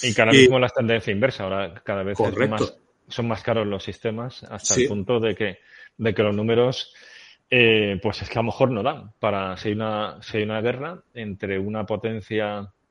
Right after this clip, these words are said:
Speaker 1: pues no sé, o sea, pienso, por ejemplo, en la misma Francia, que, que, que hace menos de un año el general, eh, responsable de la logística, eh, militar, ¿no? Francesa,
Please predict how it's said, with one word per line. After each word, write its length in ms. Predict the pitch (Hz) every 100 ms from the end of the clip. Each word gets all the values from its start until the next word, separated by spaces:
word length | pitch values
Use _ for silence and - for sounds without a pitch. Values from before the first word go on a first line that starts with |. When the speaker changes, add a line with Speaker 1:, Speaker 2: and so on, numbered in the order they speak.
| _ _
Speaker 1:
pues 140 | 104 98
no 80 |
sé, 100 | 95 208
o 140 | 107
sea, 180 | 113 104 -
pienso, 320 | 127 110 143
por 120 | 117 101
ejemplo, 180 | 123
en 60 | 139
la 100 | 98
misma 400 | 101 107 123 101
Francia, 440 | - 147 151 90 92
que, 240 | 107 98 98 120
que, 220 | 107 95 - - - - - _ -
que 100 | 101
hace 300 | - 131 123
menos 480 | 123 127 127 110
de 140 | 113 117
un 180 | 117 131
año 380 | 139 131 165 - _
el 420 | 113 110 98 92
general, 720 | 87 101 95 95 107 117 117 - _ _ _ _
eh, 180 | 127 117
responsable 640 | 117 - 113 - 127 127
de 120 | 107 98
la 100 | 95
logística, 800 | 90 117 - 120 120 117 113 104 _ _ _
eh, 500 | 107 107 104 104 110 113 113 - _ _ _ _ 85 73 _
militar, 400 | 95 110 98 117
¿no? 120 | 123
Francesa, 540 | 123 101 95 135 147